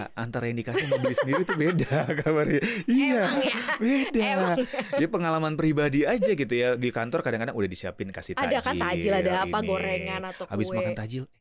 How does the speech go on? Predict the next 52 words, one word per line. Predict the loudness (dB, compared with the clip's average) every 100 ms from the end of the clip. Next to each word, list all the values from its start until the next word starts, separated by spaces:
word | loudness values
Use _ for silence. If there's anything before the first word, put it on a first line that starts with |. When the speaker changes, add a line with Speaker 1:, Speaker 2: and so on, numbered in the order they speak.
| _ _ -12
Speaker 1:
kayaknya | -10 -8 -10 -10
ngopi | -14 -10 -8 -8
enak | -8 -6
nih | -2 0
di | 0
Speaker 2:
<laughs> | 0 0 0
Speaker 1:
ini | 0 0
Speaker 2:
Bener. | 0
Speaker 1:
nih | 0 0 0
gitu. | -2 -4 -8 -12 -14 -6
"Eh, | -4
kayaknya | -2 -2 -2 -4
jajan | -4 -2 -2
ini | -2 -4
enak | -4 -4 -4 -6
nih," | -6 -4 -4
gitu. | -4 -4
"Eh, | -6
Speaker 2:
Hmm. |
Speaker 1:
kue | -4 -2
ini | -2 -4
kayaknya | -4 -4 -4 -6
enak." | -6
Jadi | -8 -10 -12 _ _ _
karena | -4 -2 -2
mungkin | -4 -8 -6
perut, | -2 -2 -4 -2
eh, | 0 2 2
lama | 0 -2 -6 -8
kosong, | -8 -8 -10 -10 -10 -12 -16 _ _
jadi | -4 -4
ngelihat | -2 -2 -2
makanan | -4 -6 -6 -8
apapun | -10 -10 -4 -4
atau | -4 -4
minuman | -4 -4 -6
apapun | -6 -8 -8 -6
terasa | -4 -6 -8
enak. | -8 -6 -8 -8
Padahal | -2 -2 0
Speaker 2:
Mhm, |
Speaker 1:
belum | 0 -2
tentu | -2 -4 -4 -4
Speaker 2:
mhm. |
Speaker 1:
perutnya | -4 -4 -2
bisa | -2 0
menerima | -2 -4 -4 -4 -2 -4 -4
Speaker 2:
Mhm, | -4
Speaker 1:
gitu. | -4 -2 -4
Speaker 2:
mhm. | -2
Speaker 1:
Cuman | -4 -4 -4
kayak | -4 -4